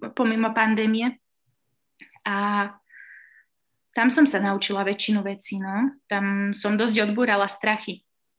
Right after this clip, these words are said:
Ale teda najistejšie je trénovať vonku, lebo keď, keď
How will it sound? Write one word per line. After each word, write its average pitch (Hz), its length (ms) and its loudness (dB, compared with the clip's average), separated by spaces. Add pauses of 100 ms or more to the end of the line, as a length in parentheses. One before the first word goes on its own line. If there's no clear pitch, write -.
(120)
Ale 226 300 2
teda 240 560 2
najistejšie 277 1000 2
je - 60 -4
trénovať 226 480 -2
vonku, 196 380 -8 (100)
lebo 196 400 -6
keď, - 500 -6
keď 247 140 -4